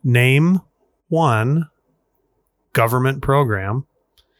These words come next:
that if you were going to start a business and mimic your business after, that was the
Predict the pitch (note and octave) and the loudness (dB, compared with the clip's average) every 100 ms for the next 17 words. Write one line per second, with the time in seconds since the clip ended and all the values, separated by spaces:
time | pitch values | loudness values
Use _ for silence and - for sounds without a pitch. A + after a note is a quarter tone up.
0 | _ _ - A#2+ A#2+ A2+ B2 A#2 B2+ C#3 | _ _ 0 2 2 0 -2 0 2 2
1 | C#3+ C3+ _ _ _ _ C3 A#2 A#2+ A#2+ | 0 -2 _ _ _ _ -4 0 0 0
2 | A#2 - A2 - A#2 C3 B2+ C#3 C3+ D#3+ | 0 -2 -4 -2 0 0 0 0 0 -2
3 | D#3 - D#3 G#2+ G#2 A#2 C#3 D#3+ - C3 | -2 -2 -2 0 0 2 2 0 -2 0
4 | C3+ C3+ B2+ C3 C3 B2+ B2 B2 A#2+ - | 0 0 0 0 0 -2 0 0 -2 -4
5 | G2 G2+ G#2 G#2+ G#2 G#2+ A2 G#2+ | -4 -2 0 -2 -2 -2 0 -2